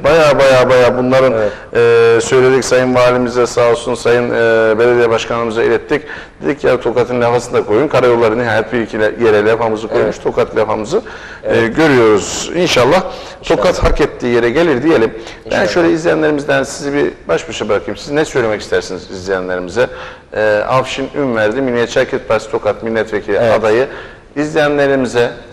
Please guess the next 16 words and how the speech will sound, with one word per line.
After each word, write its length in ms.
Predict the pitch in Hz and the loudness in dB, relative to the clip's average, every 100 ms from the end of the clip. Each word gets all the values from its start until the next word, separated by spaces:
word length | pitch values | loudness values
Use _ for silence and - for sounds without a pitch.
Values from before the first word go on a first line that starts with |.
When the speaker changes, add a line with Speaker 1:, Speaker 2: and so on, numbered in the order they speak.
| - - | -20 -6
Speaker 1:
ne 440 | 139 180 180 147 | -2 0 0 -2
söylemek 420 | - 117 107 101 | -4 -2 -2 -2
ister, 260 | - - 117 - | -6 -4 -2 -2
onlara 440 | 139 139 135 135 135 | -2 0 2 2 0
ne 260 | 127 143 | 0 -2
talep 260 | - 104 95 | 0 -2 0
eder? 240 | 95 107 | 0 0
Ben 160 | - 143 | 0 -2
size 140 | - | 0
onlardan 420 | 135 123 117 120 | 0 0 0 0
bir 120 | 120 113 | 0 0
baş 200 | 107 - | 0 -2
başa 220 | - 98 | -6 -2
bırakayım 360 | 95 90 92 90 | -2 -2 -8 -8
Afşin 280 | 87 87 | -10 -12
Bey. 80 | 80 | -16